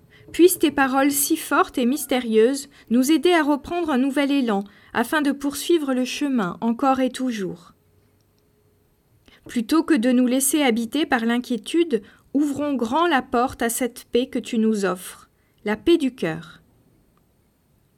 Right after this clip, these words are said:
Oui, il y a en nous d'infinies énergies de compassion. Oui, il y a un bonheur dans le don de soi pour les autres. Avec toi, nous construisons des passerelles entre nous,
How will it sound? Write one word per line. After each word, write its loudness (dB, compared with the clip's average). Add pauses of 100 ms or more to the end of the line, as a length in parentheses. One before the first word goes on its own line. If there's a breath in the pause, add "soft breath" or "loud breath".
(480 loud breath)
Oui, 6
il -4
y 2
a 4
en 4
nous 2
d'infinies 0
énergies -2
de 0
compassion. -4 (960 loud breath)
Oui, 6
il 2
y 2
a 4
un 4
bonheur 0
dans 2
le 4
don 0
de -2
soi -4
pour -6
les 0
autres. -8 (1300)
Avec 4
toi, 0
nous -4
construisons -4
des -6
passerelles -6
entre -6
nous, -2